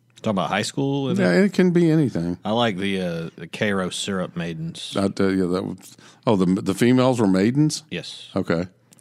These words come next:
Speaker 2: 'Cause they're
Speaker 1: Syrup
Speaker 2: syrup
Speaker 1: makers and
Speaker 2: makers
Speaker 1: syrup
Speaker 2: and maidens.
Speaker 1: maidens, but
Speaker 2: Okay.
Speaker 1: I liked the
Speaker 2: Like women, like, it's time to stand up for women's rights. Women can make syrup.
Speaker 1: So, like, Cairo syrup,
Speaker 2: Cairo,
Speaker 1: syrup
Speaker 2: Georgia
Speaker 1: maidens.
Speaker 2: being the home
Speaker 1: Yes.
Speaker 2: of this, uh, sugar-based,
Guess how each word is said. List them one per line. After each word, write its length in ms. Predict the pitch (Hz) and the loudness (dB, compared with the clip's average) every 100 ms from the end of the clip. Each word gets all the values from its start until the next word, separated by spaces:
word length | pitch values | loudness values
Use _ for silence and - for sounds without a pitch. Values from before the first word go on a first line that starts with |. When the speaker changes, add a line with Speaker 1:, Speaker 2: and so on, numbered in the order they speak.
| - | -8
Speaker 2:
'Cause 120 | - 104 | 0 2
they're 100 | 101 | 4
Speaker 1:
Syrup 220 | 165 151 | 6 4
Speaker 2:
syrup 120 | 135 | 4
Speaker 1:
makers 480 | 127 127 135 127 120 | 4 2 2 2 4
and 40 | |
Speaker 2:
makers 160 | 110 113 | 4 4
Speaker 1:
syrup 260 | 117 110 101 | 2 2 2
Speaker 2:
and 100 | 95 | 4
maidens. 520 | 95 92 82 78 80 | 2 2 0 -2 -4
Speaker 1:
maidens, 60 | 90 | -4
but 160 | 92 | -2
Speaker 2:
Okay. 100 | 90 | 0
Speaker 1:
I 20 | 90 | 0
liked 320 | 90 82 - | -2 -6 -6
the 60 | 82 | -2
Speaker 2:
Like 120 | 127 | 2
women, 400 | 113 127 123 117 | 4 6 4 2
like, 320 | 120 127 131 - - _ | 2 2 0 -10 -20 _
it's 80 | 160 | 0
time 240 | 185 175 | 4 4
to 40 | 151 | 2
stand 300 | - 143 135 | 2 4 4
up 140 | 120 | 4
for 100 | 113 | 4
women's 280 | 110 107 101 | 4 4 4
rights. 220 | 101 98 | 2 0
Women 400 | 120 117 127 127 | 0 2 4 4
can 180 | 113 107 | 2 2
make 180 | 98 90 | 2 0
syrup. 460 | - 85 73 - - _ _ _ _ _ | -2 0 -2 -6 -16 _ _ _ _ _
Speaker 1:
So, 120 | 117 107 | -2 -2
like, 160 | 98 | -2
Cairo 320 | 104 113 107 | 0 2 2
syrup, 400 | 98 - 98 95 | 0 -2 -2 2
Speaker 2:
Cairo, 200 | 90 123 117 | 4 6 6
Speaker 1:
syrup 80 | 107 | 4
Speaker 2:
Georgia 380 | 92 104 104 101 | 4 6 6 4
Speaker 1:
maidens. 100 | 98 | 4
Speaker 2:
being 260 | 98 95 92 | 4 4 4
the 120 | 92 | 4
home 260 | 101 104 98 | 4 4 4
Speaker 1:
Yes. 100 | 98 | 0
Speaker 2:
of 120 | 92 | 2
this, 280 | 92 85 - | 0 2 0
uh, 240 | 90 85 | 2 2
sugar-based, 800 | - 120 107 90 87 85 - | 2 2 2 2 0 0 -2